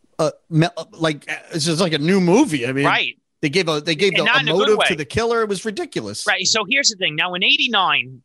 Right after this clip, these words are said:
Speaker 2: when The Abyss comes out, right, James Cameron has power, but not enough power to tell twentieth Century Fox that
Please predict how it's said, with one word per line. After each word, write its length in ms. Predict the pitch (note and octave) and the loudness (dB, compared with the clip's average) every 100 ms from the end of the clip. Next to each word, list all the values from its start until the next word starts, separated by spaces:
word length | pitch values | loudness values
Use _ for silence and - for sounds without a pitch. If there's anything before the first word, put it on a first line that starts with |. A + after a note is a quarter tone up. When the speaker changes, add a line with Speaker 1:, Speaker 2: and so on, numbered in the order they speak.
| _ _ _ _ | _ _ _ _
Speaker 2:
when 180 | D#3 F3+ | -4 0
The 140 | F#3+ | -2
Abyss 300 | D3+ G3+ F#3+ | -2 -2 -2
comes 300 | - D#3 C3+ | -2 -2 -2
out, 260 | B2 A2 - | -2 -2 -4
right, 320 | D3+ E3+ G3 D3 _ _ _ _ | 0 0 0 -6 _ _ _ _
James 300 | - G#3 G3 | -2 0 -2
Cameron 520 | F3+ G#3+ G#3 G3+ F#3 D#3 _ _ - | 0 0 2 0 -4 -10 _ _ -6
has 280 | - F#3 F3+ - | -2 0 -2 0
power, 260 | G3+ G3+ | 2 2
but 140 | F3+ F3 | 2 2
not 180 | F3+ G3+ | 2 2
enough 180 | G3 D3+ | 0 0
power 320 | F3 F#3+ F#3+ | 0 0 0
to 80 | D#3+ | -2
tell 200 | - E3+ | -4 -4
twentieth 440 | - - F3+ F3 | -4 -4 -2 0
Century 320 | F#3 E3+ F3 - | 0 -2 -4 0
Fox 440 | F#3 E3+ - - _ _ _ _ _ _ - | 2 2 -2 -10 _ _ _ _ _ _ -4
that 200 | F3 E3 | 0 0